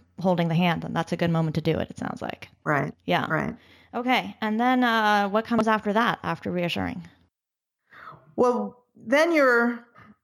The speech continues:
Speaker 2: really trying to figure out, well, what's going on? So let's review some of the, you know, possible causes for this, because as you pointed out earlier, upsetting behavior is not being done on purpose. They're not being, you know,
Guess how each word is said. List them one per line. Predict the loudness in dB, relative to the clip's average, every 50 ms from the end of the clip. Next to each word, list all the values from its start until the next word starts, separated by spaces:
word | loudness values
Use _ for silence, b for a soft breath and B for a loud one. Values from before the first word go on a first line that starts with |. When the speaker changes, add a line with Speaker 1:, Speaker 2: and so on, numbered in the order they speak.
| _ -12
Speaker 2:
really | -8 -6 -4 -4 -4
trying | -2 0 2 2 2
to | 0 -2
figure | -4 -6 -6 -2 0 2 2
out, | 4 4 2 0 -2 -6 -14 _ _ _ _ _ -20 -18
well, | -12 -10 -8 -8 -8 -8 -6
what's | -4 -4 -4 -2
going | 0 0 2 2 2 2
on? | 2 0 0
So | -2 0
let's | 0 0 0 0 0
review | 0 2 2 4 4 4 4 4 2
some | 2 2 2 2 2
of | 2
the, | 2 2 0 -2 -4 -4
you | -2 -2
know, | -2 -2 -4 -6 -10 _ _
possible | -6 0 2 2 2 2 0 0 2 2 2 2 0
causes | -2 0 2 2 4 2 2 0 -2 -4 -4 -4 -8 -14 -16 -12
for | -6 -2 -2 -2 0
this, | -2 -4 -4 -6
because | -8 -8 -4 0 0 0 0 -2 -6 -14 -8 -6
as | -6 -4 -2 -2
you | -2
pointed | 0 2 2 4 4 2 2
out | 2 2 2 0 0 -2 -2
earlier, | 0 2 2 2 2 2 0 0 0 -2 -4 B B B B B B _ -20 -14 -8 -6
upsetting | -6 -4 -2 0 2 4 4
behavior | 4 4 2 2 2 2 2 2
is | 4 2
not | 2 4 4 2 2 2
being | 0 -2 0
done | 0 0 0 0 0
on | -2 -4 -4
purpose. | -6 -6 -6 -6 -6 -6 -8 -8 -8 -10 -14 -14 -10
They're | -6 -4 -2
not | 2 2 2 0 0
being, | -4 -4 -4 -4 -6 -8 -8 -10
you | -8 -8
know, | -6 -4 -4 -4 -6 -8